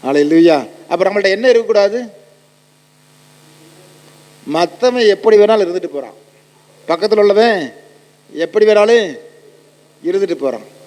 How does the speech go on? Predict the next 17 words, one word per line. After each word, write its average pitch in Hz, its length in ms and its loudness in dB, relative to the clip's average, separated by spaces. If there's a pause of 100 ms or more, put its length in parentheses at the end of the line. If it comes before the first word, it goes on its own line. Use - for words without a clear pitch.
(240)
நமக்கு 165 720 -6
கிடைச்ச 190 400 -6
ஆண்டவர், 160 580 -2 (120)
நமக்கு 170 400 -8
கிடைச்ச 185 320 -4
மகிமை, 139 420 -8 (540)
நம்ம 165 260 -4
மேல 196 220 2
இருக்கிற 180 280 0
அபிஷேகம் 147 680 -4
என்னங்கிறத 165 500 -6
நம்ம 135 180 -8
உணர்ந்து 151 340 -4
என்ன 147 220 -6
செய்யணும்? 123 300 -6 (1400)
உண்மையா 156 400 -4
இருந்தா 143 260 -4